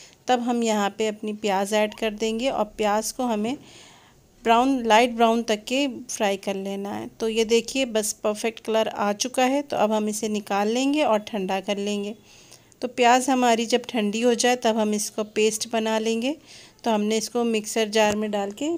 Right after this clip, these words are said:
पेस्ट बना लिया है और हम उसी पतीले में जो हमने होल स्पाइसेस लिया था वो ऐड कर देंगे और धनिया, नमक और लाल मिर्च पाउडर का जो पेस्ट बनाया था वो ऐड कर देंगे। तो धनिया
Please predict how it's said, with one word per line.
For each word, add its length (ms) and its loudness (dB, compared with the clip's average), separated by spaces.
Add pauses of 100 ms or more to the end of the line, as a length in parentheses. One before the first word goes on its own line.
(120)
पेस्ट 260 -4
बना 280 -2
लिया 240 0
है 160 0
और 200 2
हम 160 -2
उसी 320 -6
पतीले 440 -4
में 180 -2 (460)
जो 100 0
हमने 220 0
होल 260 4
स्पाइसेस 520 0
लिया 260 0
था 180 -2
वो 200 0
ऐड 200 0
कर 200 -2
देंगे 460 -2
और 360 -6
धनिया, 400 -2 (180)
नमक 440 -4 (920)
और 400 -4
लाल 280 2
मिर्च 260 0
पाउडर 440 0
का 140 -2
जो 160 -4
पेस्ट 380 -2
बनाया 280 -2
था 160 -2
वो 220 -2
ऐड 180 -2
कर 220 -2
देंगे। 460 -2
तो 320 -4
धनिया 520 0